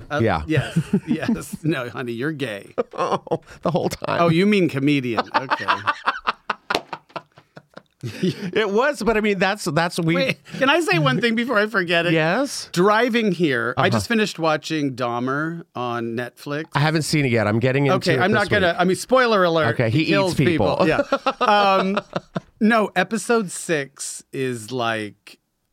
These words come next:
Speaker 1: I'm wearing a little bit of eye makeup, so I don't wanna get emotional.
Speaker 2: Sure,
Speaker 1: It
Speaker 2: sure.
Speaker 1: is so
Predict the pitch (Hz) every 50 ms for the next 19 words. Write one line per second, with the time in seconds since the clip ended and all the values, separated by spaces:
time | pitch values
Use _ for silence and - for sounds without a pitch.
0 | _ _ _ _ _ _ _ _ _ _ _ _ _ _ _ _ _ _ _ _
1 | _ _ _ - 151 151 156 156 160 160 156 151 151 147 - 127 135 135 139 143
2 | 147 147 131 151 139 131 117 127 117 117 113 113 104 98 - 120 110 - - -
3 | 131 123 117 127 123 123 123 120 120 110 120 110 113 110 110 110 113 - - 127
4 | 113 - 160 139 120 110 190 185 208 151 131 120 180 165 143 - - - - -
5 | - - - - - 160 156 151 156 156 165 175 180 190 202 208 214